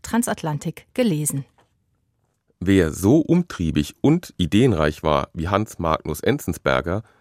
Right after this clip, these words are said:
Speaker 2: ließ sich geradezu zwangsläufig auf Projekte ein, deren Erfolg nicht von vornherein gewährleistet war. Es ist allerdings charakteristisch für Enzensbergers Wesen,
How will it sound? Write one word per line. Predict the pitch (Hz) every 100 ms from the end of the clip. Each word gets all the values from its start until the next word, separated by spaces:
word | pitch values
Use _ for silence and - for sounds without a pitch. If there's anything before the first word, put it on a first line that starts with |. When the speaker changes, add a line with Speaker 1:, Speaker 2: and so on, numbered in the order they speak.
| -
Speaker 2:
ließ | 101 107
sich | 113 101
geradezu | - 90 95 -
zwangsläufig | - 123 113 - 78 73 78 76
auf | 85 85
Projekte | - 85 92 - 98
ein, | 95 95 98
deren | 98 98
Erfolg | - - 135 139 -
nicht | 147 131 - -
von | 87
vornherein | 78 90 82 82 82 82
gewährleistet | 87 101 90 73 71 - 73
war. | 71 65 - _ _ _ _ _ _ _
Es | -
ist | - -
allerdings | 143 139 139 -
charakteristisch | 127 120 - 104 160 - 82
für | - 92 -
Enzensbergers | 92 - 85 80 73 71 71
Wesen, | 82 120 104 73